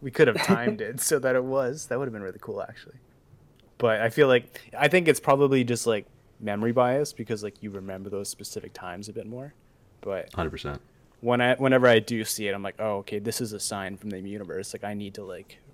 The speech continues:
Speaker 1: take a moment to observe it and, like, recognize it and, like, make a wish and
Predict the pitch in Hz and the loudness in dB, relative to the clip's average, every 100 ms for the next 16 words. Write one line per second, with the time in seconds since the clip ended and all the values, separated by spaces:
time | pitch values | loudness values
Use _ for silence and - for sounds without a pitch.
0 | _ _ - 127 117 113 113 113 110 120 | _ _ -8 -4 -2 0 0 0 -2 -4
1 | 117 113 117 113 123 113 117 - 113 110 | -4 -2 0 0 0 -2 -6 -4 -4 -4
2 | 117 110 113 120 107 107 110 107 110 113 | -4 -6 -4 -6 -8 -10 -10 -8 -6 -4
3 | 107 117 110 104 | -4 -4 -8 -12